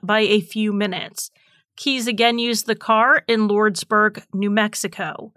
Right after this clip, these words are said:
Though they missed him again, they did have a description of his car at this point.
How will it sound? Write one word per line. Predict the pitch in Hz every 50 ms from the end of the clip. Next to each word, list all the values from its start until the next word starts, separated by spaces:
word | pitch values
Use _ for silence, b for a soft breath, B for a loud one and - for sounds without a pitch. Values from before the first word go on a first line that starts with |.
| B B B B B B B -
Though | 214 196 190 226 247 269 285
they | 285 277
missed | 269 269 285 - - -
him | 285 254
again, | 254 247 226 285 302 285 254 233 226 226 208 -
they | 202 220 226 202
did | 170 247 262
have | 254 262 262 220
a | 233
description | - 214 - - - - 226 220 - - 214 214
of | 185 190
his | 190 170 -
car | - - - 269 285 285
at | 277 277 -
this | 294 277 -
point. | - - - 285 277 269 269 277 262 -